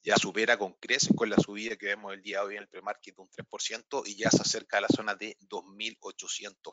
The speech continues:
puntos. Ya que salga de esta zona es bastante importante porque, eh, técnicamente se aleja de esta zona de lateralización y sería una noticia muy positiva técnicamente que el S and P cierre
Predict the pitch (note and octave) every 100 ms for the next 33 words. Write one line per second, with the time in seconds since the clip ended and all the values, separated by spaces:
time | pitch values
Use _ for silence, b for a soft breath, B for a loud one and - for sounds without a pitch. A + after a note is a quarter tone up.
0 | - F#2 - - - B B - B2 -
1 | - D3 D3+ D3 C3+ - C#3+ C#3 C#3 B2
2 | A2+ B2+ C3 B2 A2+ A2+ - G#2+ - A#2
3 | - E3 - B B B _ - A#2+ -
4 | B2 B2 A#2+ - G#2+ G#2 G#2 G2+ G2+ G2
5 | - A2+ A#2+ A2 A#2 A#2 - G#2+ G#2 A2+
6 | A#2+ - - - A2 G#2+ G#2 A2+ G#2+ A2
7 | - - C#3+ - B B B B - B2+
8 | D3 - A#2+ B2 A#2+ A#2+ A#2 A#2 A#2 C#3
9 | D#3+ - B2 - A#2+ B2 A#2 A2+ A2 A2+
10 | G#2 G#2+ G#2+ A#2+ - G2+ G#2 - G2 -
11 | G#2+ - A#2+ B2+ B2+